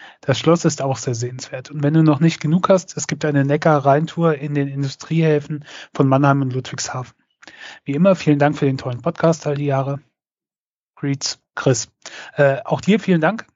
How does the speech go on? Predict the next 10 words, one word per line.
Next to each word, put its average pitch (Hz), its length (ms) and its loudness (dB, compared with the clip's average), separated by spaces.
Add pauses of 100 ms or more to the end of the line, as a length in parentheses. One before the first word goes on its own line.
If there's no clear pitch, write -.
(640)
Christian, 180 460 -2
für - 120 -12
den 147 140 0
Kommentar. 143 560 0 (1400)
Ich - 120 -8
sage 147 180 4
jetzt 160 180 2
lieber 143 160 0
nicht, 156 220 0
was - 260 0